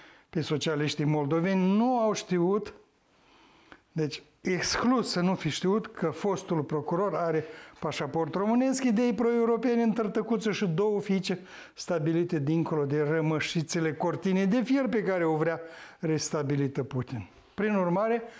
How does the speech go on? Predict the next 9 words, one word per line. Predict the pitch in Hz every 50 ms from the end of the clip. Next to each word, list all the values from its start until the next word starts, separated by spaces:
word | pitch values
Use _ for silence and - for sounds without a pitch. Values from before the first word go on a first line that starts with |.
| - - - - - _ _
Stoianoglu | - - - - - 180 202 233 240 226 196 160 143 139 135 131 143 160 190 202 - - - - - _ _ _ _ _ _
face | _ - 180 175 160 - - 170 156
tumbe | 170 - - 240 233 208 190 180 156 160 156 147 143 139 143 - - _ _ _ _ _ _ - -
hipnotizante | - 269 233 175 190 196 185 165 - 175 175 208 240 240 247 226 - 247 220 - - - - - - - _
cu | - - 226 208
voie | 160 151 185 196 196 190 185 180
de | 175 165 170 170
la | 170 170 165 147 - -
Serghei | - - - 185 170 151 143 139 127 147 156 151 156 147 -